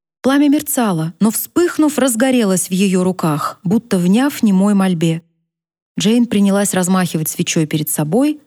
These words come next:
но Элоди уже исчезла. Пол под ногами не был залит кровью, ноги не скользили по камню. Она завела руку за спину, и пальцы сразу наткнулись на дверной косяк.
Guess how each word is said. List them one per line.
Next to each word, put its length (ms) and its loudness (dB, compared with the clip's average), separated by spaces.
но 140 4
Элоди 380 2
уже 280 2
исчезла. 580 -2
Пол 180 0
под 160 -2
ногами 380 2
не 160 4
был 160 2
залит 340 -2
кровью, 520 -2
ноги 300 0
не 140 4
скользили 480 0
по 160 -2
камню. 500 0
Она 280 2
завела 400 0
руку 240 -2
за 240 0
спину, 440 0
и 80 0
пальцы 380 -2
сразу 400 0
наткнулись 540 0
на 80 2
дверной 340 0
косяк. 560 -4